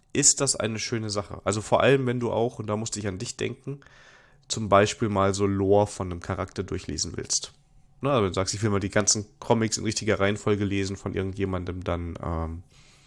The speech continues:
kannst du das drüber machen. Ist eine feine Sache für die Comic-Enthusiasten. Und, ähm, ja, wie immer, Abo-Modell muss man dann entscheiden, äh,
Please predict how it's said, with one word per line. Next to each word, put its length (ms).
kannst 180
du 60
das 80
drüber 180
machen. 320
Ist 180
eine 80
feine 340
Sache 360
für 180
die 460
Comic-Enthusiasten. 1500
Und, 800
ähm, 680
ja, 240
wie 80
immer, 260
Abo-Modell 640
muss 180
man 100
dann 100
entscheiden, 600
äh, 280